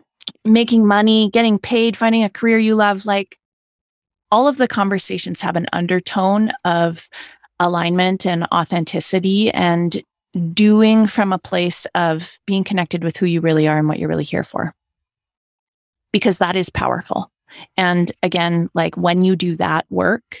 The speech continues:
your presence is the gift. So George's presence is so loving, and I can't help but heal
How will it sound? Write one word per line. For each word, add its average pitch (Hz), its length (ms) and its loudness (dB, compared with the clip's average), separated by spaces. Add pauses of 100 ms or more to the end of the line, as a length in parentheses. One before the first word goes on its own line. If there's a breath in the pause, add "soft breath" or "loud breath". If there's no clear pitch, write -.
(140)
your 185 240 0
presence 170 540 -6
is 170 240 -4
the 185 80 -6
gift. - 460 -8 (340 loud breath)
So 190 280 2
George's 214 440 2 (140)
presence 185 760 -2 (100)
is 185 160 0
so 202 680 0
loving, 180 520 0 (460 soft breath)
and 185 500 0 (760)
I 214 220 2
can't 220 340 -2
help 190 360 0
but 165 240 -2 (560)
heal 214 520 0